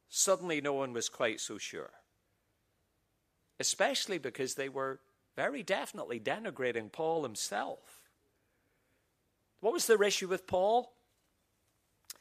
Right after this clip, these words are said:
Timothy George sums up the issues really helpfully like this in the Christian Standard Commentary. "If, as seems likely, these agitators had close ties to Jerusalem Christianity,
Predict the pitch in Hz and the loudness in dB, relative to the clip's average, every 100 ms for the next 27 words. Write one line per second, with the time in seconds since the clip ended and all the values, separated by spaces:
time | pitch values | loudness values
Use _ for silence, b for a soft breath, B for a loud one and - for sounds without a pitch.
0 | B B B 208 190 151 113 135 135 117 | B B B 0 2 0 0 0 4 2
1 | 101 - 143 123 139 - 117 120 120 123 | 2 -2 -2 0 -2 -2 -2 0 0 -2
2 | 107 - 120 117 - 120 117 - 104 95 | -4 -2 -2 -2 0 -2 -2 -6 -6 -2
3 | 95 92 - 107 90 - 104 92 92 110 | -4 -6 -4 -4 -4 -8 -8 -6 -4 -4
4 | - 101 - 104 98 90 107 92 85 - | -4 -6 -2 -2 -2 -6 -6 -6 -8 -12
5 | - _ b b b b b b b _ | -14 _ b b b b b b b _
6 | - 220 247 - - - 143 185 185 - | 2 4 4 -2 -20 2 6 6 6 2
7 | 202 196 - 143 165 - 180 170 131 117 | 0 -2 2 4 4 0 -2 0 -2 0
8 | 143 143 170 185 - 180 175 175 - 117 | 2 4 2 -2 -2 -4 -2 -2 -2 -6
9 | - 156 175 202 - 170 170 180 - 135 | -4 2 4 4 0 0 0 0 -2 -4
10 | - 110 135 185 - 185 190 180 202 185 | -4 0 2 2 0 0 -2 -2 -2 -2
11 | 190 180 180 185 180 180 | 0 0 0 2 2 0